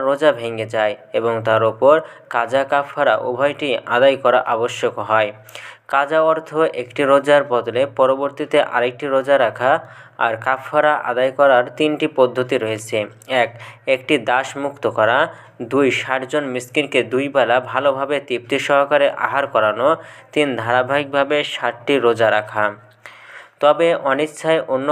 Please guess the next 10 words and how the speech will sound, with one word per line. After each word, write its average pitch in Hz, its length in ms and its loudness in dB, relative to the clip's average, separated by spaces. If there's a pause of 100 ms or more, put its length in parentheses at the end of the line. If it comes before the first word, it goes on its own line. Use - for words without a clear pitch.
কারো 156 200 2 (140)
সিগারেটের 131 580 0
ধোঁয়া 120 260 0 (120)
যদি 117 260 -4 (400)
রোজাদারের 143 640 2 (160)
নাক 131 260 0
মুখে 143 340 -6 (180)
দিয়ে 117 220 0 (160)
ঢুকে 143 280 -2
যায়, 107 240 -2